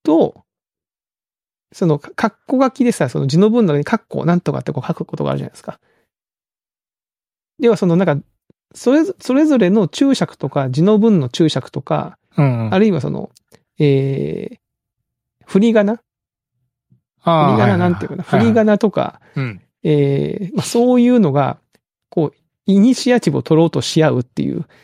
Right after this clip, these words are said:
Speaker 1: 小説なんですよ。
Speaker 2: あ、じゃあその、ふ-、ふ-、振り仮名ではこう書いてあって、注釈ではこう言ってるみたいな。
Speaker 1: そうそうそうそう。で、話-、この話、短編自体はなんか簡単な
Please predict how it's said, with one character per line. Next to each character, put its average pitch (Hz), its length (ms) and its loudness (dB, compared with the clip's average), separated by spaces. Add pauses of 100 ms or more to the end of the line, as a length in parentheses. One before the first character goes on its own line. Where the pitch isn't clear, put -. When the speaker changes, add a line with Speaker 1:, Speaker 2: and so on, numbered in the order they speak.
(560)
Speaker 1:
小 - 200 -2
説 - 280 0
な 143 80 0
ん 135 80 -4
で 147 80 -8
す - 80 -16
よ。 - 140 -8 (540)
Speaker 2:
あ、 143 140 0
じ 147 80 2
ゃ 143 40 2
あ 131 40 -2
そ 147 120 -2
の、 139 200 0
ふ-、 - 220 -4 (240)
ふ-、 160 360 -2
振 - 120 -10
り 165 120 2
仮 175 120 2
名 165 240 0 (140)
で 170 80 2
は 151 100 2
こ 135 220 0
う - 40 -10
書 131 60 0
い 123 80 -2
て - 80 -6
あ 104 40 -6
っ - 60 -12 (440)
て、 139 160 0
注 147 180 -2
釈 - 200 -2
で 110 60 -2
は 110 140 -8
こ - 160 -4
う - 20 2
言 101 80 -4
っ - 20 -14
て - 140 -6
る 101 60 -4
み 98 60 -8
た 101 100 -10
い 98 40 -8
な。 101 220 -10 (160)
Speaker 1:
そ 190 120 2
う 170 40 -2
そ 151 120 -6
う - 20 -8
そ - 140 -12
う - 40 -14
そ - 240 -20
う。 - 0 - (160)
で、 254 80 -6
話-、 311 320 -2
こ 330 100 -2
の 349 60 2
話、 359 380 -2
短 311 180 -2
編 330 120 2
自 285 100 -2
体 190 80 4
は 147 60 0
な 160 60 0
ん - 20 -4
か - 100 -6
簡 190 180 2
単 196 160 2
な 190 160 -2